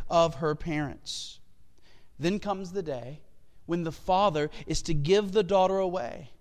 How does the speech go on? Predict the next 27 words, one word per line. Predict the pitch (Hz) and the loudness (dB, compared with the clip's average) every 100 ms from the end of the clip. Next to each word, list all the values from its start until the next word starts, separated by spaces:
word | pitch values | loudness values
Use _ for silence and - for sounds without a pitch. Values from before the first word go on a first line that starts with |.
| - - - - | -20 -18 -16 -2
to | 208 | 2
a | 220 | 4
man | 208 220 220 196 | 4 4 4 2
who | 185 | 0
will | 175 | 0
take | - - - 226 | 2 2 4 4
over | 226 226 | 4 4
that | 202 196 | 0 0
responsibility | 196 - 208 196 - 175 202 214 220 156 - - | -2 0 2 2 0 -4 0 0 0 -2 -6 -4
of | 175 - | -6 -4
caring | - 220 220 220 | 6 6 6 2
for | - 156 | -4 -2
her, | 151 139 - - | 2 2 0 -2
nurturing | 196 220 220 214 196 175 | 0 2 0 -2 -2 0
her, | 170 156 - - | 2 4 2 -2
cherishing | - - 214 214 214 - 180 | 4 8 8 8 2 0 -2
her, | 160 151 143 - | 2 2 0 0
providing | 196 185 202 208 226 226 | 0 4 6 6 6 0
for | 214 - - | -4 -6 -4
her. | 139 123 110 - - - - - - - - | -4 -4 -6 -12 -18 -18 -20 -20 -18 -16 0
And | 180 208 | 2 4
it | 196 | 2
is | 170 151 | 2 -2
this | 160 277 - 226 | 2 2 2 0
man, | 247 240 156 - - | 0 0 0 -2 -8
this | 147 220 254 - - | 0 10 12 12 12
husband, | - 240 247 214 170 139 | 10 6 6 4 -2 -2